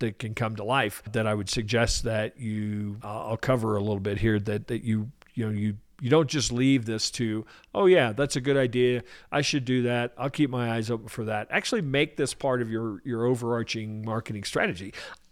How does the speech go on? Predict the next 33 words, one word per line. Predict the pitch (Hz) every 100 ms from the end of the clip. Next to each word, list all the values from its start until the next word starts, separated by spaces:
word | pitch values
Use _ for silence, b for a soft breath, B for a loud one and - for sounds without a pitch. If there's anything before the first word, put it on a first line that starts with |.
| -
I, | 151 -
I | 147
think, | - 233 208
frankly, | 170 156 160
for | - 139
some | - 160
businesses, | 143 156 175 170 233 233 B B B B B -
this | 127 190 -
is, | 160 123 -
this | 147 190
can | - 160
be | 101 147 220 143 127 123 b b
the | 139
most | 147 147 -
potent | - 143 147 127
strategy | - 131 123 107 120 117
or | 117 127 117 117
approach | 110 - 135 143 117 -
that, | 113 110 -
that | 127 117
you | 107
can | 110
take. | 214 277 - - B B B B -
Uh, | - -
you | - 151 165
get | 240 220
in |
front | 139 170
of | 147
the |
right | 123 143 151
strategic | - 180 - 143 113 -
partner, | - 214 123 107